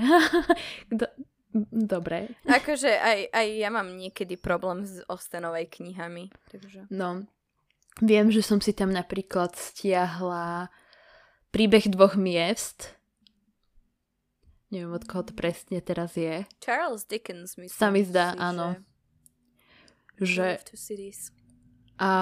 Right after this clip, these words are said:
Speaker 1: ale akože nikdy som sa k tomu nedostala, lebo ja už som to kedysi spomínala, keď sme rozoberali práve to čítanie tej klasiky, že ja sa neviem začítať do toho štýlu, akým je to písané.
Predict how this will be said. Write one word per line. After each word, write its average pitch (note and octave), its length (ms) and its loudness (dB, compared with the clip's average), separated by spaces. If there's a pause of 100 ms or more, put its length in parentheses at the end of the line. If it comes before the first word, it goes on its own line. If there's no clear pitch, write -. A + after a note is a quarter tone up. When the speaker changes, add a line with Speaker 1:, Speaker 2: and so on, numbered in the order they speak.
(360)
Speaker 1:
ale G3 400 6
akože G3 560 2
nikdy A3 400 2
som A3+ 160 2
sa G#3+ 160 -2
k - 80 -10
tomu G#3+ 160 4
nedostala, G3 580 2
lebo G#3 140 2
ja A#3 160 6
už A#3+ 80 0
som C#4 80 6
to B3 100 0
kedysi A3 320 0
spomínala, G3 720 -2
keď - 160 -18
sme F#3+ 120 -4
rozoberali F3 540 0
práve F3 380 -2
to F3+ 80 -8
čítanie F3+ 480 -4
tej F3 160 -4
klasiky, F3 580 -4
že F3 220 -2 (540)
ja G#3 180 6
sa A#3 160 4
neviem G#3+ 400 6
začítať G3 640 0
do F#3 180 2
toho F3+ 480 -2 (600)
štýlu, G#3 480 2
akým F#3 320 -4
je F3+ 100 -2
to F#3 140 -6
písané. F3 640 -8